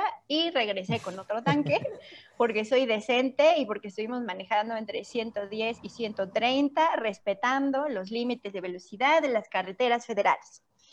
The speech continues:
Speaker 1: <laughs> Entonces, pero
Speaker 2: Oh.
Speaker 1: le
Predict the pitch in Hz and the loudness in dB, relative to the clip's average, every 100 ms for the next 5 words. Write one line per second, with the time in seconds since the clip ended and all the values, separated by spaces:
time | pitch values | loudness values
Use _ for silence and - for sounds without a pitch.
0 | - - - - - - 906 - 339 330 | -20 -18 -16 2 4 4 2 4 6 6
1 | 330 311 - 294 180 359 330 - - - | 6 2 4 2 2 -8 -8 -16 -14 -12
2 | 165 392 453 453 392 - | 2 8 8 8 2 -8